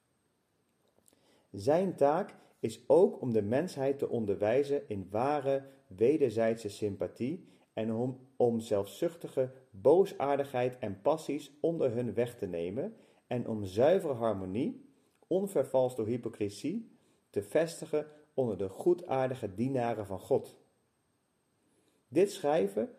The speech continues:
is een geschenk van dankbaarheid, welke wordt gepresenteerd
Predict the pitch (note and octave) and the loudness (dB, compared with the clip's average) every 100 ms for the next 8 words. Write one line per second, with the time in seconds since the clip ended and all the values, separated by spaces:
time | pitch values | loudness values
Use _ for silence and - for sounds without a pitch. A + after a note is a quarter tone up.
0 | _ _ _ - A#2+ B2 - G2+ - D3 | _ _ _ -2 0 0 -6 -10 -2 0
1 | D3+ - G#2+ A2 A#2+ G#2 F2+ E2 E2+ - | 0 -4 0 2 2 0 0 -6 -8 -16
2 | _ _ _ _ _ - B2+ C#3+ B2+ B2 | _ _ _ _ _ 2 4 4 2 0
3 | B2+ A2 - G#2+ G#2 F#2 - D#3+ G3 | -2 -12 -4 -4 -4 -6 0 0 0